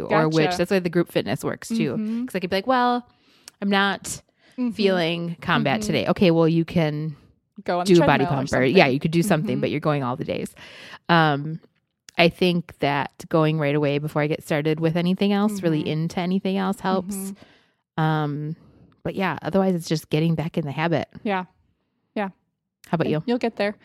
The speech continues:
Speaker 1: The early, the early works for you.
Speaker 2: Yeah, I would, the early, the early morning for sure. For me, I think it, it boils down to consistency and convenience.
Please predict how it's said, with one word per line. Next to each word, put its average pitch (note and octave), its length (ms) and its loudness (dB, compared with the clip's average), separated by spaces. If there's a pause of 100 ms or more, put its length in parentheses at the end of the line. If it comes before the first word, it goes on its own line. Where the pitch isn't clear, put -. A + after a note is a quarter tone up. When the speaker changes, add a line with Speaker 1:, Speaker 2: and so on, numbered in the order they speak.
Speaker 1:
The - 140 0
early, E3+ 440 4
the - 100 -4
early F3 260 2
works E3 260 -2
for - 120 -6
you. E3 240 -2 (280)
Speaker 2:
Yeah, G#3+ 460 4
I A#3+ 160 6
would, C#4+ 160 0 (100)
the A3 220 2
early, D#4 380 4
the - 200 -2
early C4 300 0
morning A3+ 320 0
for G#3+ 160 0
sure. G#3+ 320 2
For G#3+ 220 2
me, B3 360 2
I A3+ 140 4
think A3+ 220 0
it, A#3 140 0 (120)
it A3 140 4
boils G#3 280 2
down G3 260 0
to G3 200 -2
consistency G3+ 880 -4
and G3 160 -4
convenience. F#3 760 -10